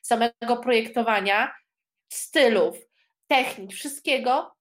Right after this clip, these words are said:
musiałam się nauczyć i to były lata. Więc, y, możemy zaprojektować samodzielnie,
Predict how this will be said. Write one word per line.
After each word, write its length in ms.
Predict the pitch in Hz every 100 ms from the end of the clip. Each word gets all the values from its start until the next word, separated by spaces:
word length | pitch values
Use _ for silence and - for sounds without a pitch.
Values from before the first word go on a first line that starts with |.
| _
musiałam 340 | 254 262 285 320
się 120 | 285
nauczyć 400 | 262 240 240 269 -
i 40 |
to 100 | 247
były 220 | 226 247
lata. 420 | 240 185 190 - - _ _ 214
Więc, 460 | 202 220 226 -
y, 220 | 233 220 220 - _
możemy 340 | 214 226 330 349
zaprojektować 600 | 285 285 277 277 269 277
samodzielnie, 520 | 285 285 277 302 339